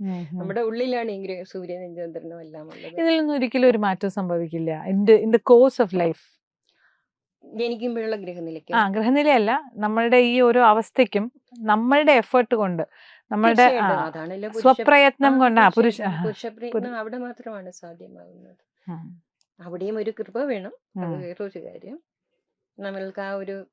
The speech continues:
Speaker 2: കൃപ, ഉം, ഏറ്റവും വലിയത് വല-, വലിയൊരു കാര്യമായിട്ട് ഞാൻ കൺ-, മനസ്സിലാക്കിയിരിക്കുന്നത്
Speaker 1: ഉം.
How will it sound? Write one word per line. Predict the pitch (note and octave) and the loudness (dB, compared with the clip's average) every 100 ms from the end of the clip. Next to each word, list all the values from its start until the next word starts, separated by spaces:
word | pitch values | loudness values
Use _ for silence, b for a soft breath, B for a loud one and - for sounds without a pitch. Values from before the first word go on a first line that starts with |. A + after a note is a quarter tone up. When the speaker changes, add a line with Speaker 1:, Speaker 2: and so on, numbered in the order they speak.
| G3 | -14
Speaker 2:
കൃപ, | G3+ A#3 A3+ _ _ _ _ | -10 -8 -10 _ _ _ _
ഉം, | - G#3+ G3 - | -18 -18 -18 -14
ഏറ്റവും | G#3 - D4 D#4 | -12 -10 -6 -4
വലിയത് | D4 C#4+ C#4 C#4 C4+ A3 | -4 -6 -8 -8 -10 -10
വല-, | A3 A3 A3 - G3+ _ | -10 -10 -12 -14 -20 _
വലിയൊരു | - G3 F#3+ G3 G#3 A3 G#3+ G3+ | -18 -16 -14 -10 -8 -8 -8 -10
കാര്യമായിട്ട് | F#3+ G3 G3+ F#3+ | -10 -12 -14 -14
ഞാൻ | G3 F#3+ F#3 | -16 -16 -18
കൺ-, | F#3 - | -20 -20
മനസ്സിലാക്കിയിരിക്കുന്നത് | F#3 F3+ - G3 F#3 F#3+ F3+ F#3 F3 G3+ | -20 -20 -14 -12 -12 -14 -14 -18 -16 -16
Speaker 1:
ഉം. | A3+ F#3+ F3 | -10 -8 -8